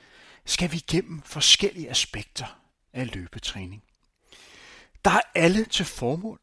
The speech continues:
at gøre dig til en klogere løber, samt undgå, at du bliver skadet. Forhåbentlig er vi også med til at skabe en større motivation. Løb er bare så meget sjovere,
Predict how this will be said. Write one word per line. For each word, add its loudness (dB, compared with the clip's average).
at -14
gøre -2
dig -4
til -4
en -6
klogere -4
løber, -6
samt -2
undgå, -2
at -6
du -8
bliver -4
skadet. 0
Forhåbentlig 4
er 2
vi 0
også 2
med 0
til -2
at -6
skabe 0
en -6
større -4
motivation. -4
Løb 2
er 4
bare 0
så 2
meget 0
sjovere, 0